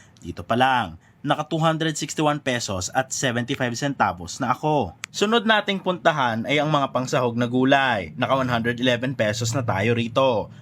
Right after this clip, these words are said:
May pechay Baguio na, repolyo, sibuyas, at ilang condiments. Lipat naman tayo sa karne. Itong kasim na ito, one hundred thirty-five pesos lang ang kalahating kilo. Sa spare ribs naman,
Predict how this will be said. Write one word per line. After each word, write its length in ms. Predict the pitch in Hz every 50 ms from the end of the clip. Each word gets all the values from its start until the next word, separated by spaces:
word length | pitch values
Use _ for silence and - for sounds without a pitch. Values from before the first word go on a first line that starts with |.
| - -
May 160 | - 92 87
pechay 320 | - 90 87 - - 92
Baguio 400 | 87 85 90 87 87 92 101 104
na, 320 | 123 139 143 143 135 131 - - - - - 85
repolyo, 720 | 85 - 139 147 151 151 151 151 147 147 139 127 - -
sibuyas, 880 | - - - 107 95 120 151 156 151 147 139 131 131 127 - - - -
at 240 | - 170 165 -
ilang 160 | 165 175 170 170
condiments. 880 | - 165 160 156 156 156 156 170 170 170 165 151 123 95 - - - - - -
Lipat 320 | - 87 87 - 101 - -
naman 240 | 113 117 120 131 -
tayo 240 | 107 98 98 101 110 117
sa 80 | 131 117
karne. 640 | - 113 104 101 117 123 123 120 113 98 80 82 - _ _ -
Itong 240 | 107 - 101 95
kasim 320 | 95 - 92 90 - 101 95
na 160 | 92 90 104
ito, 400 | - 156 156 151 139 110 - - _ - - - _
one 240 | - 117 117 123 123
hundred 320 | 117 117 110 113 113 98
thirty-five 480 | - 110 101 113 104 - 120 117 - -
pesos 320 | 120 110 - 120 - -
lang 240 | 123 113 98 95 95
ang 160 | 104 110 -
kalahating 480 | 123 117 113 113 113 107 - 127 123 117
kilo. 560 | 131 131 131 135 143 147 139 123 104 - - - - - - -
Sa 80 | 92
spare 400 | 85 - - 85 85 80 80 80
ribs 160 | 90 - -
naman, 400 | 160 156 143 123 120 120 113 110